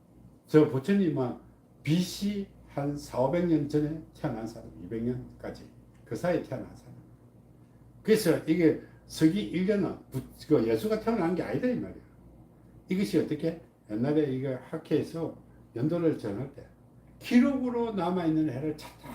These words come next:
찾다 보니까 인간이 남긴 기록으로, 기록을 남긴 했을 때가 이것을 일 년으로 잡은 거예요. 근데 기독교 믿는 사람들 보면,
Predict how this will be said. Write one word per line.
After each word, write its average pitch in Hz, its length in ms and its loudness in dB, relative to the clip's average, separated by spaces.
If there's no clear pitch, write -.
찾다 - 320 -6
보니까 208 640 -2
인간이 220 420 6
남긴 180 360 0
기록으로, 185 560 2
기록을 226 440 0
남긴 190 300 -2
했을 160 300 -4
때가 165 220 -2
이것을 226 540 0
일 196 140 0
년으로 190 360 0
잡은 135 340 -4
거예요. 120 380 -2
근데 190 240 -4
기독교 220 320 -8
믿는 165 300 -8
사람들 185 280 -12
보면, 180 440 -8